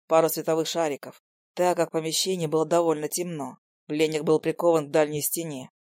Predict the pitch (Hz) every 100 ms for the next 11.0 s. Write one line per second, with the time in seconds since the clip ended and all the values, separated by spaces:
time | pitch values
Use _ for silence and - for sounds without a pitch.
0 | _ 156 165 170 175 196 160 147 175 185
1 | 175 147 147 151 - 190 180 143 - -
2 | _ 151 156 156 151 151 - 175 170 160
3 | 139 131 - _ _ _ 147 160 156 147
4 | 151 151 156 147 143 151 143 143 135 -
5 | 170 151 143 - 143 151 147 143 147 -
6 | 175 - 139 127 - _ _ _ - -
7 | 156 151 147 - 151 147 147 143 151 160
8 | 175 147 _ - 143 147 165 185 165 156
9 | 156 165 175 - 147 147 175 156 147 165
10 | - 147 147 156 180 156 135 - 131 127